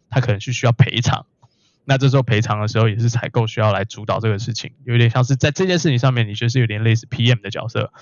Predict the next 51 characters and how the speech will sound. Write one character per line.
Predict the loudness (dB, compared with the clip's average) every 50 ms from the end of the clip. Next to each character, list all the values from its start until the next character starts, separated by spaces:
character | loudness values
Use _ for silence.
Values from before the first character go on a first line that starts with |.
| -20 _ _ _ -4
你 | -4
要 | -2
去 | -2 -2
找 | -2 -2 -2 -2
法 | 0 -2 -2 0 0
务， | -2 -2 -2 -4
你 | -4
要 | -2 0
去 | 2 2
找 | 2 2 2 0
品 | -2 -4 -8 -8 -8
质， | -8 -8 -8 -6 -4
你 | -2
要 | -2 -2
去 | -2 -4
找， | -4 -2 -2 -2 -4 -6 _ _ _ _ _
诶， | -8 -6 -6 -6 -4
你 | 0 2
要 | 2 2
去 | 2 0 0
找 | 0 0 -4 -4 -6 _
代 | -2 -2 -2
工 | -2 -2 -6
厂 | -8 -10 -10 -10 -10
的 | -8
人 | -8 -6 -8 -8 -10 _ _ -12
去 | -10 -8
计 | -4 -2 0 0 0
算 | 2 2 0 0 0
你 | -4
们 | -10 -8
的 | -6 -6
损 | -6 -6 -8 -10 -8
失， | -8 -6 -4 -6 -4
譬 | -2 -2
如 | -2
说 | 0 0
停 | 0 0 -2 0
线 | 0 2
的 | 2 2
损 | -2 -2 -6 -10
失 | -8 -4 -2 -2
或 | -2 -2
者 |
什 | -4 -6 -6
么 | -8
样 | -6 -6
的 | -8
损 | -10 -14 _ -18
失， | -14 -12 -12 -12 -14 -16 -20 -20 -20 -20 -20 -20 _ _ -2
那 | 0 2 2 2 0